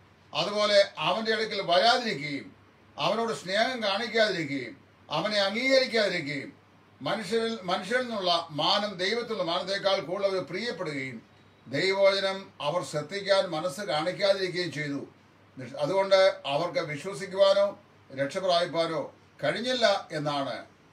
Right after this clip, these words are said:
നമ്മുടെ കർത്താവായ യേശു ഈ അഞ്ചാം അധ്യായത്തിന്റെ ക്ലോസറിൽ ഇവിടെ പ്രസ്താവിക്കുന്നത്. കഴിഞ്ഞ രണ്ട് ക്ലാസ്സുകളിലായി, ഏ, ബെഥെസ്ദാ കുളത്തിന്റെ കരയിൽ കിടന്നിരുന്ന നമ്മുടെ കർത്താവായ യേശു, ഈ പക്ഷപാത രോഗിയെ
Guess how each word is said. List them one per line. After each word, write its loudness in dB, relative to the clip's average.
നമ്മുടെ -6
കർത്താവായ 4
യേശു -4
ഈ 0
അഞ്ചാം 2
അധ്യായത്തിന്റെ -4
ക്ലോസറിൽ -2
ഇവിടെ -4
പ്രസ്താവിക്കുന്നത്. -6
കഴിഞ്ഞ 0
രണ്ട് 4
ക്ലാസ്സുകളിലായി, -2
ഏ, 0
ബെഥെസ്ദാ 2
കുളത്തിന്റെ -2
കരയിൽ 0
കിടന്നിരുന്ന -6
നമ്മുടെ 0
കർത്താവായ 4
യേശു, -4
ഈ -2
പക്ഷപാത 0
രോഗിയെ -4